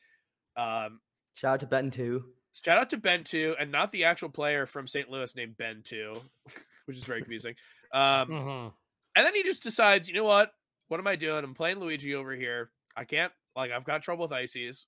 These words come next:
Speaker 1: What if I just merge the two?" And it seemed to be a bad decision, um, until he actually did it, and he beat, like, every ices ever. Like, he beat Slug, he beat, um, I actually don't know other, any other <laughs> ices
Speaker 2: Lunar
Speaker 1: right now.
Speaker 2: Dusk,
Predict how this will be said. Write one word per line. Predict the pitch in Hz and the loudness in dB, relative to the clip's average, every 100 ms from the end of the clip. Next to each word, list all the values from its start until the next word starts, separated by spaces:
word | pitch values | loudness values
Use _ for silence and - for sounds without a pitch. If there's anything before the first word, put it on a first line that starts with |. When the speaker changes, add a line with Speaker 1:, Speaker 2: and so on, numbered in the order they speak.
| _ | _
Speaker 1:
What | 131 160 | -6 -4
if | 185 | -4
I | |
just | 165 151 | -4 -6
merge | 139 131 131 - | -8 -8 -8 -12
the | |
two?" | 113 117 110 117 _ _ _ - | -14 -10 -10 -12 _ _ _ 0
And | 160 185 - | 2 2 0
it | 220 285 - | 0 0 -2
seemed | - 233 226 220 175 | -6 -2 -2 -2 -6
to | 196 190 175 170 | -6 -2 -2 -2
be | 143 165 160 151 | -4 -6 -4 -4
a | 131 135 131 131 - - | -2 -2 -2 -4 -8 4
bad | 202 240 | 6 6
decision, | 208 175 151 147 143 151 _ _ _ _ | 2 -2 -4 -4 -8 -10 _ _ _ _
um, | 127 127 127 | -6 -4 -6
until | 147 190 | -4 -2
he | 185 | 0
actually | 180 - 151 | 0 0 -6
did | 139 139 | -4 -4
it, | 143 | -4
and | 127 127 | -6 -6
he | 135 131 | -6 -8
beat, | 127 131 | -6 -8
like, | 120 117 | -8 -6
every | 131 123 110 | -6 -6 -8
ices | 110 113 107 | -10 -12 -14
ever. | 101 107 | -16 -12
Like, | 120 120 | -10 -8
he | 160 | -8
beat | 147 220 | -6 -6
Slug, | - - - 160 202 214 220 214 | -4 -2 -2 -2 2 4 2 -4
he | - 143 | -12 -12
beat, | 147 151 147 | -6 -6 -6
um, | 120 127 127 | -4 -4 -4
I | 123 139 | -4 -4
actually | 143 | -4
don't | 135 143 | -6 -8
know | 135 135 | -6 -6
other, | 123 127 131 - | -6 -6 -8 -8
any | 131 131 | -8 -6
other | 127 127 | -6 -4
<laughs> | |
ices | 139 - 214 165 | -4 -4 -4 2
Speaker 2:
Lunar | 170 170 | 4 6
Speaker 1:
right | 143 | 8
now. | 131 | 8
Speaker 2:
Dusk, | 117 | 6